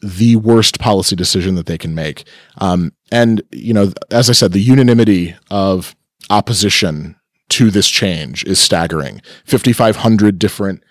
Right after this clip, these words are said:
nonprofit groups have come out saying, "We don't want this change." We're talking about the Girl Scouts. We're talking about, um, the Red Cross, Habitat for Humanity,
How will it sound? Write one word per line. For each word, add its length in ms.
nonprofit 520
groups 380
have 220
come 160
out 260
saying, 720
"We 140
don't 140
want 160
this 120
change." 500
We're 80
talking 360
about 360
the 80
Girl 220
Scouts. 540
We're 80
talking 320
about, 520
um, 500
the 80
Red 180
Cross, 680
Habitat 360
for 100
Humanity, 600